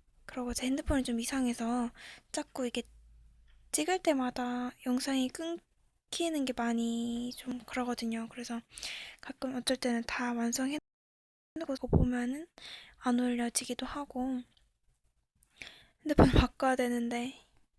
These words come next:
네, 좀 그렇답니다. 이거를, 죄송해요. 이거를 다 기다려야 되는데 이 부분 어쩔 수가 없어요. 이 부분에서는 이거 뒤로 가기 누르시면은 다시, 다시 끊겨요, 이게. 그래서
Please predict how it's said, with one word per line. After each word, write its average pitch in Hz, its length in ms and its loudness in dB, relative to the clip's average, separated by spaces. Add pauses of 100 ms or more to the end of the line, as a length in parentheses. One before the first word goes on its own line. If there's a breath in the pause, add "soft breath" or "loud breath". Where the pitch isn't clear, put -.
(440)
네, 247 260 -10
좀 247 300 -6
그렇답니다. - 840 -8 (2000 loud breath)
이거를, 294 200 4 (920 loud breath)
죄송해요. 240 440 -2
이거를 247 280 2
다 - 160 -6
기다려야 247 380 2
되는데 240 480 -4 (1200 loud breath)
이 262 60 -2
부분 254 300 2
어쩔 233 180 0
수가 233 220 -4
없어요. - 320 -4
이 240 200 -4
부분에서는 240 720 -2 (480 loud breath)
이거 247 220 -2
뒤로 269 240 2
가기 247 260 2
누르시면은 240 720 0
다시, - 300 -6 (880)
다시 - 240 -4
끊겨요, 311 500 2
이게. 220 260 0
그래서 240 440 -4